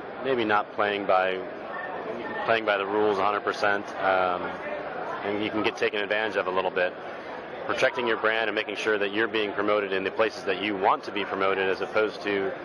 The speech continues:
um, just letting it go and going everywhere. Um, the affiliate marketing space is a relationship business, as, as I'm sure people have heard a million times. It's a people business. You have to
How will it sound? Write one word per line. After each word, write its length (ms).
um, 400
just 200
letting 180
it 140
go 280
and 100
going 200
everywhere. 460
Um, 240
the 80
affiliate 280
marketing 280
space 340
is 220
a 140
relationship 560
business, 360
as, 200
as 200
I'm 300
sure 220
people 260
have 120
heard 160
a 20
million 320
times. 400
It's 100
a 40
people 320
business. 380
You 80
have 280
to 240